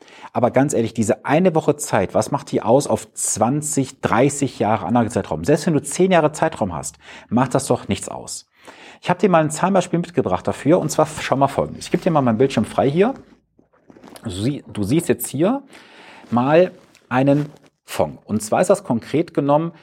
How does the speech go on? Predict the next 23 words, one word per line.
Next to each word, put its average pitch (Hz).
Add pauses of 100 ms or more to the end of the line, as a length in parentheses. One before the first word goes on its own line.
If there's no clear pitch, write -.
(100)
hier 170 (280)
der 123
Fonds 131
dag 123
A 87
Fonds. 71
Das -
ist 117
jetzt 107
keine 151
Anlageberatung 127
oder 120
Empfehlung, 185
dass 131
du -
das 90
kaufen 160
solltest. 147
Ich -
möchte 135
nur 120
zurückgehen, 131
warum. 110